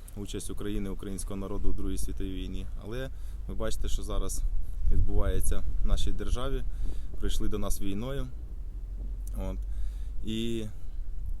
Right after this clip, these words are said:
зважаючи на те, що ворог не хоче забирати свої війська з нашої території, то я думаю, що і в наступному році у нас буде поповнення велике отакими експонатами, які знаходяться за моєю спиною.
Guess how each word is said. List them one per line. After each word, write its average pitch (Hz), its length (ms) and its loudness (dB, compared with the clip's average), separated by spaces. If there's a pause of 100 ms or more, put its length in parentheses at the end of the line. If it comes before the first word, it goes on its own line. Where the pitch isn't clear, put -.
(320)
зважаючи 113 480 -4
на 113 100 -2
те, 113 140 -4
що 113 240 -2 (280)
ворог 110 320 -8
не 107 100 -4
хоче 107 340 -6
забирати 101 600 -4 (100)
свої 104 300 -4
війська 104 380 -4
з 98 60 -8
нашої 101 300 -8
території, 135 560 -8 (440)
то 107 60 -10
я 110 100 -6
думаю, 110 300 -8
що 101 180 -10
і 98 60 -10
в 101 60 -10
наступному 107 540 -10
році 113 340 -10 (180)
у 110 40 -14
нас 107 180 -10
буде 107 240 -4
поповнення 113 580 -6
велике 107 440 2
отакими 101 460 -4
експонатами, 101 680 -4
які 92 200 -8
знаходяться 98 500 -8
за 92 120 -12
моєю 92 220 -10
спиною. 90 400 -12